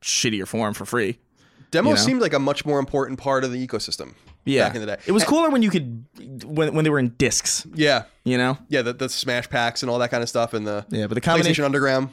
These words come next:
Speaker 1: Yeah, but the combination of, like, instantly being able to just kind of grab something off the internet and just have it, it, it ruined, it ruined Bionic Commando too, 'cause Bi-, Bionic Commando, that they made, like, a, a three D, like, reboot remake thing.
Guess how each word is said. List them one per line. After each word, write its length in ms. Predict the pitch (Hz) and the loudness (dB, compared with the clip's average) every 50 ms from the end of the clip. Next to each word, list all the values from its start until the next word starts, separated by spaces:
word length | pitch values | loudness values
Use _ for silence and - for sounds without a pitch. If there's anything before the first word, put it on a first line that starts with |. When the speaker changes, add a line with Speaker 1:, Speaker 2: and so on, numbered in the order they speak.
| _ - | _ -4
Speaker 1:
Yeah, 160 | 123 127 123 | 0 0 0
but 60 | 117 | 0
the 60 | 120 | 0
combination 400 | - 170 175 185 180 180 165 170 | 0 2 2 2 2 2 2 2
of, 80 | 156 135 | 2 2
like, 200 | 135 120 - - | 0 0 -2 -4
instantly 560 | - 139 139 139 - - - 151 123 135 135 127 | -2 0 0 0 0 0 -2 0 0 2 0 2
being 220 | 120 131 127 123 | 2 2 2 2
able 200 | 123 123 117 117 | 2 2 2 0
to 80 | 113 110 | -2 -2
just 200 | 104 113 - - | -2 -4 -4 -2
kind 160 | - 127 117 | 0 0 0
of 160 | 107 98 - | -2 -4 -4
grab 380 | - 131 120 120 117 110 113 113 | -2 0 2 2 2 2 0 0
something 260 | - 127 113 123 113 | 0 0 0 0 0
off 120 | 110 110 - | 0 0 0
the 100 | 113 107 | 0 2
internet 220 | 110 113 113 110 | 2 2 2 2
and 100 | 110 110 | 0 -2
just 160 | 107 - - _ _ _ _ - | -2 -4 -8 _ _ _ _ -10
have 260 | - 117 110 110 120 | -6 -4 -2 0 2
it, 180 | 143 147 - _ _ _ _ _ _ _ _ _ _ _ - | 0 0 -2 _ _ _ _ _ _ _ _ _ _ _ -2
it, 180 | 123 131 107 123 | 0 2 2 2
it 100 | 127 123 | 2 2
ruined, 260 | 139 151 156 - - - - - 175 - | 4 4 2 2 0 -6 -10 -2 2 4
it 320 | 160 196 185 202 196 185 | 4 6 8 8 6 8
ruined 300 | 170 226 302 320 220 143 | 6 4 6 6 6 6
Bionic 260 | 170 160 165 165 151 | 6 6 6 4 4
Commando 380 | - 147 139 156 165 156 127 113 | 2 2 2 4 4 4 4 4
too, 180 | - 156 143 | 4 2 2
'cause 160 | 113 120 113 110 | 2 2 0 2
Bi-, 180 | 127 131 127 | 2 2 2
Bionic 280 | 120 143 151 170 202 202 | 4 4 2 2 2 2
Commando, 320 | - 156 165 170 160 139 | 2 2 2 4 2 4
that 160 | 131 131 117 | 2 2 2
they 100 | 135 143 | 2 2
made, 160 | 151 180 196 185 | 2 2 2 2
like, 160 | 180 156 139 | 2 0 0
a, 80 | 120 107 | -2 -2
a 120 | - 104 120 | -2 -4 -4
three 400 | - - - 160 143 160 165 160 | -4 -6 -6 -2 0 0 2 2
D, 140 | 160 151 | 2 2
like, 140 | 143 123 113 | 2 2 0
reboot 640 | 120 113 117 131 135 131 120 127 127 120 113 92 117 | 0 -2 0 0 0 2 2 2 2 2 2 0 0
remake 360 | 123 123 123 117 107 - - | 2 4 4 4 2 0 -2
thing. 320 | - 107 98 95 101 - | -2 -2 -2 -2 -6 -8